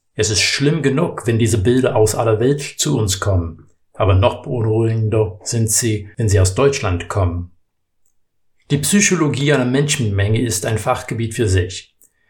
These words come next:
Was treibt eine Menschenmenge auf die Straße? Was passiert, dass sonst friedliche Menschen plötzlich gewalttätig werden? Oft scheinen die Beweggründe unterschiedlich zu sein,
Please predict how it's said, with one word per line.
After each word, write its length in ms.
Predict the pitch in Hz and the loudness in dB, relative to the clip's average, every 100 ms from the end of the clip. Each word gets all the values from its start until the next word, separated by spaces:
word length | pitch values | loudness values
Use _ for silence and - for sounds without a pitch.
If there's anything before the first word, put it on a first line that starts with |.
| _ | _
Was 320 | - 208 - | 0 2 2
treibt 440 | - - 151 156 - | -4 -4 -4 -4 -2
eine 160 | 131 | 0
Menschenmenge 800 | 123 139 170 - 139 123 127 131 | 2 2 0 -2 -2 0 2 2
auf 120 | 110 107 | 0 0
die 120 | 117 | 0
Straße? 720 | - - 101 92 98 92 - _ _ _ - | -2 -2 0 0 -2 -6 -12 _ _ _ 0
Was 240 | 156 151 | 0 2
passiert, 680 | 147 - - 165 147 147 - | 2 2 0 0 -2 -2 -4
dass 160 | 98 | -4
sonst 300 | 113 123 117 | 0 0 0
friedliche 580 | - - 170 175 139 - | -4 -2 -2 0 -2 0
Menschen 500 | 117 117 143 - 113 | -2 -2 -2 -2 -2
plötzlich 600 | 95 127 170 - 120 - | -2 -2 -2 -2 -2 -2
gewalttätig 720 | - 98 120 185 - 110 95 - | -2 0 0 -2 -4 -6 -6 -2
werden? 480 | 92 87 90 - _ _ _ _ _ | 0 0 -4 -8 _ _ _ _ _
Oft 240 | 117 110 - | -2 -2 -2
scheinen 260 | 113 107 | -2 0
die 60 | 104 | 0
Beweggründe 920 | 95 98 131 - - - 123 117 113 | 2 4 2 -2 -10 -2 2 2 2
unterschiedlich 600 | 135 147 147 - 104 95 | 2 2 2 -2 -4 -2
zu 120 | 117 | 0
sein, 380 | 95 95 95 98 | 2 4 2 0